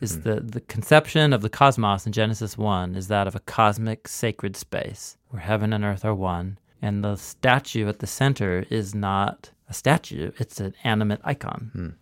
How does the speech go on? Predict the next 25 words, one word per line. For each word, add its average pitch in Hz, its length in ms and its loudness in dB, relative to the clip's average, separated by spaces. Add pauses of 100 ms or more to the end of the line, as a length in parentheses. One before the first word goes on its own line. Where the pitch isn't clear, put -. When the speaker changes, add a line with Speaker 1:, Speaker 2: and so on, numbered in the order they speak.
(160)
Speaker 1:
And 113 120 2
here 156 240 12
we're 131 160 8
t-, - 260 -4
we're 123 160 4
very 139 240 8
close 135 440 8
to 117 120 -2
the, 104 120 -2 (200)
this 107 220 -2
priestly 104 720 -2 (140)
dimension 104 480 -6 (320)
of 101 140 -4
the 95 120 -6
image 92 260 -6
of - 120 -12
God, 50 400 -4 (100)
the 120 100 -4
representation 120 840 0
of 101 100 -2
God 107 360 4
and 107 160 -2
human 98 440 0
as 92 160 -6
one 92 480 -4